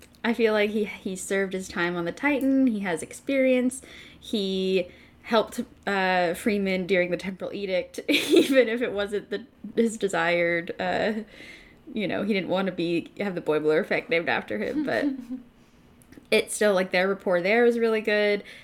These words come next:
Speaker 1: Of course, it's awkward because she started out, Freeman started out by asking Boimler to spy on Mariner, <laughs>
Speaker 2: <laughs>
Speaker 1: but I hope that their relationship would have, would be repaired by the time, uh, Boimler would be first officer. But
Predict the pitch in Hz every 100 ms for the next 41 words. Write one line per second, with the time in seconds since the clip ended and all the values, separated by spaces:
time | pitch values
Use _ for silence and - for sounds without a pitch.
0 | - 208 214 269 240 - 214 170 196 214
1 | 196 202 196 170 175 - 190 185 170 170
2 | 165 160 160 - 185 170 - 165 160 160
3 | 160 - 160 160 175 - 170 156 147 156
4 | - - 170 165 170 175 180 190 202 226
5 | 320 359 - 311 262 208 - - - -
6 | 247 247 214 208 220 208 196 226 233 220
7 | 208 196 196 - - - 190 190 196 190
8 | 185 214 180 190 208 180 180 185 190 185
9 | 175 190 185 180 196 175 175 175 175 190
10 | 160 160 - 170 156 - 160 180 160 160